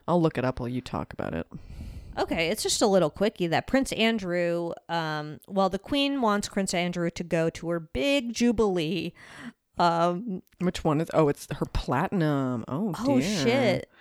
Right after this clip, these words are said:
Speaker 2: You think she has? You
Speaker 1: How
Speaker 2: think
Speaker 1: many
Speaker 2: she uses
Speaker 1: jubilees
Speaker 2: a
Speaker 1: has she had? She's had three. Okay.
Speaker 2: Oh, wow, that's not that many.
Speaker 1: Okay, never mind.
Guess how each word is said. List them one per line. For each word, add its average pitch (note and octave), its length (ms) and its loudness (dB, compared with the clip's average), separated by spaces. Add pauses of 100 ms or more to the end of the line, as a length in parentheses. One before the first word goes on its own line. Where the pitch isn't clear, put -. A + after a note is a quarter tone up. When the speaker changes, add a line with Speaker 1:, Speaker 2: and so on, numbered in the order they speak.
(480)
Speaker 2:
You G#3 120 -4
think B3 180 -2
she A#4 80 0
has? B4+ 300 0
You B3+ 100 2
Speaker 1:
How F#3+ 80 6
Speaker 2:
think G#3 120 8
Speaker 1:
many B3 120 10
Speaker 2:
she F#3+ 80 4
uses G#3 120 6
Speaker 1:
jubilees F#3+ 260 8
Speaker 2:
a - 20 0
Speaker 1:
has F#3 160 6
she D3+ 160 2
had? D3 340 0
She's - 220 -6
had C3 160 -4
three. - 220 -10 (240)
Okay. - 320 -6
Speaker 2:
Oh, B3 160 4
wow, F3 220 0
that's F#3+ 220 -6
not D#3+ 200 -8
that - 160 -8
many. - 240 -8
Speaker 1:
Okay, - 220 -10 (220)
never B2+ 200 -6
mind. - 260 -10